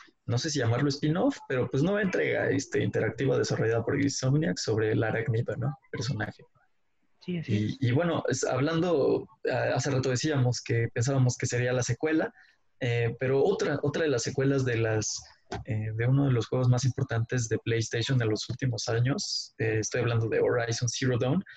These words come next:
Speaker 1: sí presentó imágenes de su secuela, ¿no? Eh, y bueno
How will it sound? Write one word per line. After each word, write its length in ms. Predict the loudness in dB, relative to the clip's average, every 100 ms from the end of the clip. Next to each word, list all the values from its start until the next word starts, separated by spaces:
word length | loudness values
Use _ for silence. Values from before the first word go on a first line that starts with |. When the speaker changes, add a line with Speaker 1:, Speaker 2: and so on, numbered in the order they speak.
| -20 -8
Speaker 1:
sí 200 | -4 -2
presentó 760 | -2 0 0 2 2 4 4
imágenes 580 | 4 2 0 -2 0 0
de 80 | 0
su 100 | -2
secuela, 460 | -4 -4 -2 -2
¿no? 240 | -2 -4 -6 -8 _ _ -8 -2
Eh, 280 | -2 -2 -6 _ _
y 440 | -2 0 0 0 -4
bueno 580 | -4 0 2 2 -2